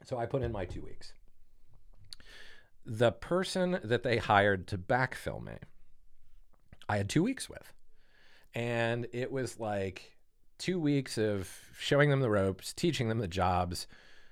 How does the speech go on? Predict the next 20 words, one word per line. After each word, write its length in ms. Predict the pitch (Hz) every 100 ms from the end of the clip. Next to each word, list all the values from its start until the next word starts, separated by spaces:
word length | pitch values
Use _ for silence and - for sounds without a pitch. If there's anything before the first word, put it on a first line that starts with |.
| -
you 100 | 117
know, 320 | 107 101 95 90 - - - - -
v-, 800 | 107 113 139 120 127 123 160 151
you 80 | 78
know, 120 | 73
very 280 | 107 120 113
begrudgingly 680 | 95 101 104 104 92 98 92
telling 300 | 90 95 95
them 120 | 95
not 260 | 92 92 -
to 100 | 95
associate 540 | - 90 90 98 87
with 120 | -
my 160 | 95 90
ex. 220 | 85 - - -
<laughs> 340 | 480 - 320
Just 180 | - 127
'cause, 240 | 359 - 185
like, 340 | - 165 -
<laughs> 1080 | 147 - 254 156 147 143 - 175 - 165